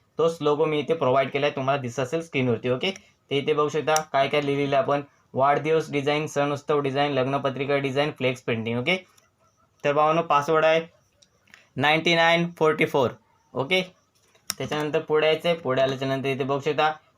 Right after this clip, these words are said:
तुम्हाला दिसत असेल ग्राफिक्स डिझायनर, ओके? एचडी ग्राफिक्स तुम्हाला माहीत असेल भावांनो, एचडी ग्राफिक्सकडनं आपल्याला ऑर्डर आले, जे की चॅनल बॅनर बनवायचे. जर तुम्ही बा-, YouTube-वरती त्यांचं चॅनल आहे, जाऊन तुम्ही पाहू शकता, त्यांचं चॅनल लोगो आपण डिझाईन केलेलं आहे, इथे बघू शकता.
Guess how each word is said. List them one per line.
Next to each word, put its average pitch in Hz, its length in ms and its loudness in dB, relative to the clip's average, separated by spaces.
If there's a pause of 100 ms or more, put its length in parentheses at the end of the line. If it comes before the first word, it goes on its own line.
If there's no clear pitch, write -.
तुम्हाला 135 240 0
दिसत 135 200 -4
असेल 151 340 -2
ग्राफिक्स 135 500 -2
डिझायनर, 123 460 -2
ओके? 175 160 -4 (320)
एचडी 143 300 0
ग्राफिक्स 165 380 -2
तुम्हाला 143 240 0
माहीत 131 220 2
असेल 147 180 -4
भावांनो, 147 280 2 (100)
एचडी 123 220 -2
ग्राफिक्सकडनं 135 580 -2
आपल्याला 135 300 0
ऑर्डर 131 260 2
आले, 143 240 2 (380)
जे 131 100 -4
की 143 220 -6 (160)
चॅनल 123 320 0
बॅनर 123 260 0
बनवायचे. 131 400 0
जर 123 200 -2
तुम्ही 120 160 -4
बा-, 120 200 2 (300)
YouTube-वरती 127 460 -2
त्यांचं 131 200 -2
चॅनल 143 340 0
आहे, 160 80 -2
जाऊन 135 200 0
तुम्ही 131 180 -4
पाहू 135 200 2
शकता, 151 300 0
त्यांचं 135 320 -4
चॅनल 131 300 -2
लोगो 123 180 0
आपण 147 280 -2
डिझाईन 120 300 -4
केलेलं 110 320 -6
आहे, 110 60 -6
इथे 113 100 -6
बघू 113 120 -4
शकता. 131 300 -4